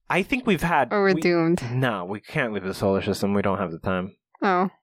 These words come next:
Speaker 2: okay.
Speaker 1: Even if I say
Speaker 2: <laughs>
Speaker 1: twenty years,
Speaker 2: We still don't.
Speaker 1: we don't have the time. Anything that's close to the orbit of Jupiter as that debris flies out in every direction is fucked, even in a long term.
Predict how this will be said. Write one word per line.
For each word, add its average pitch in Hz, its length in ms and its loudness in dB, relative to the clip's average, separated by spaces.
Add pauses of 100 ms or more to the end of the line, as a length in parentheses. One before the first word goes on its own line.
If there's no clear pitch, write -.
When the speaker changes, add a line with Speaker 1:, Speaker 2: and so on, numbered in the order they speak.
(120)
Speaker 2:
okay. 214 260 2
Speaker 1:
Even 233 140 2
if 247 100 4
I 220 80 4
say 277 140 2
Speaker 2:
<laughs> 285 80 6
Speaker 1:
twenty 170 520 0
years, 110 600 -2 (520)
Speaker 2:
We 233 100 0
still 208 200 2
don't. - 360 -2
Speaker 1:
we 131 80 2
don't 123 140 2
have 117 120 -2
the 95 60 -8
time. 107 420 -4 (240)
Anything 226 320 2
that's - 220 2
close 190 420 4
to 165 80 -6
the 117 120 2
orbit 139 420 4
of 151 160 2
Jupiter 175 400 2
as 135 140 2
that 117 140 0
debris 107 340 -4
flies 117 360 2
out 107 160 2
in 107 80 -2
every 107 160 -2
direction 92 360 -4
is - 140 -18
fucked, - 400 -6 (140)
even 117 220 -2
in 107 120 -2
a 87 100 -2
long 104 440 -2
term. 135 380 -6